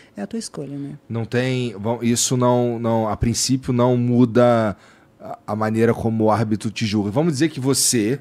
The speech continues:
Speaker 1: Uhum.
Speaker 2: é, resolve competir tal dia, porque sim,
Speaker 1: Uhum.
Speaker 2: é, com um coque.
Speaker 1: Certo.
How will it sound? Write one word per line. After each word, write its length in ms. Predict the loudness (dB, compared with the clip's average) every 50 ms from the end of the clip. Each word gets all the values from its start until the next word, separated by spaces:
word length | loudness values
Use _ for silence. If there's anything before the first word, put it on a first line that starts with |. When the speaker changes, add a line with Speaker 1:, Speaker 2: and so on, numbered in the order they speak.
| -6 -8
Speaker 1:
Uhum. 300 | -6 -6 -6 -6 -8 -10 -12 _ _ _ _ -10
Speaker 2:
é, 200 | -8 -6 -6 -4
resolve 800 | -4 -2 -4 -2 0 0 2 2 2 0 0 -2 -2 -2 -2 -2
competir 800 | -4 -6 -6 -6 -6 -6 -4 -6 -4 0 2 2 4 2 2 0 -4 -12 _ _ _
tal 220 | -2 -2 -2 -2 -2
dia, 420 | -4 -2 0 2 2 2 2 2 0 -4 -12 _
porque 320 | -8 -8 -6 -2 -2 -2 -2
sim, 420 | -2 -4 -4 -2 -2 -2 -2 -4 -6 -8 -14 -10 -8
Speaker 1:
Uhum. 140 | -6 -4 -2
Speaker 2:
é, 240 | -2 -2 -2 -2 -2
com 140 | -2 -2
um 200 | -2 -2 -2 -2
coque. 580 | -4 -4 -4 -4 -4 -4 -6 -12 -18 -18 -18 -20 _
Speaker 1:
Certo. 400 | -12 -10 -8 -8 -8 -12 -16 -20